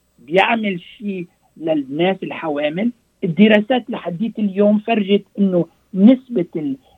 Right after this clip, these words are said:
المشاكل كتير كتير قليلة. ما معناها إنه ما رح يصير معهم نتفة حرارة أو، عرفت كيف؟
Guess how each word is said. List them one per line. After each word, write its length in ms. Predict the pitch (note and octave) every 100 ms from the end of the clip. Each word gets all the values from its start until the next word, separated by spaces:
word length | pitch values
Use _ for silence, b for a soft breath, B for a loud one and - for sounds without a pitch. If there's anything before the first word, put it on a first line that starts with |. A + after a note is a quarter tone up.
| _ -
المشاكل 760 | D#3+ D#3 E3 A#3+ A#3+ A#3+ G#3+ - _ _
كتير 260 | - D4 A#3+
كتير 320 | - - F3
قليلة. 460 | - C#4+ - - A#3+ -
ما 80 | C4
معناها 320 | A3+ G#3+ D#3+
إنه 120 | D3
ما 120 | D3
رح 100 | C3+
يصير 280 | - - C3+
معهم 320 | C#3 B2 B2+
نتفة 380 | C#3+ - - E3
حرارة 540 | C3 C3+ C#3+ C3+ C3
أو، 260 | B2 - A#2+ - _ _
عرفت 280 | - - -
كيف؟ 180 | -